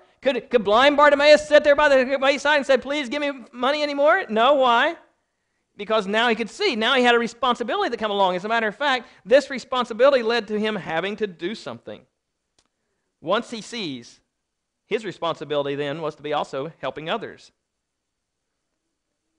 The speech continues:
You know, if Jesus hadn't healed him,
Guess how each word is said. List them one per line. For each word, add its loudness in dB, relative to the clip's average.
You -16
know, -4
if -10
Jesus -10
hadn't -6
healed -4
him, -10